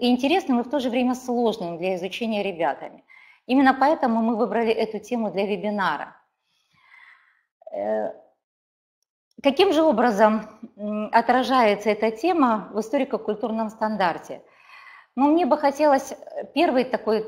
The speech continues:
такт сделать, обратить ваше внимание на то, что эта тема вообще неоднозначна, а, в изучении историками, в интерпретации историков, э, даже, э, в хронологических, э, в определении хронологических рамок.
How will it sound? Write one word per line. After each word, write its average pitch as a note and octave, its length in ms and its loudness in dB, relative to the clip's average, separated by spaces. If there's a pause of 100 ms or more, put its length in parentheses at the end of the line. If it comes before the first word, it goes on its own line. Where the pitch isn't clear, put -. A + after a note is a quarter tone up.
такт G#3 320 2
сделать, F#3+ 420 -2
обратить A3+ 320 -2
ваше A#3+ 220 -2
внимание A#3+ 420 0
на G#3+ 120 0
то, C4+ 160 -4
что - 160 -4
эта A3 160 -4
тема A#3+ 260 0
вообще A3 240 -4
неоднозначна, F3 840 -4 (420)
а, F3 400 -4
в D#3+ 180 -4 (220)
изучении F#3 520 -2
историками, D#3 800 -6
в F3 100 -8
интерпретации G3 680 -2
историков, D3+ 580 -8 (540)
э, F#3+ 380 0 (180)
даже, A#3+ 480 6
э, - 960 -4
в F3+ 40 -6
хронологических, A3 1080 0
э, F3+ 320 -8
в F3+ 60 -4
определении G#3 440 0
хронологических G3 840 -6
рамок. C#3+ 360 -2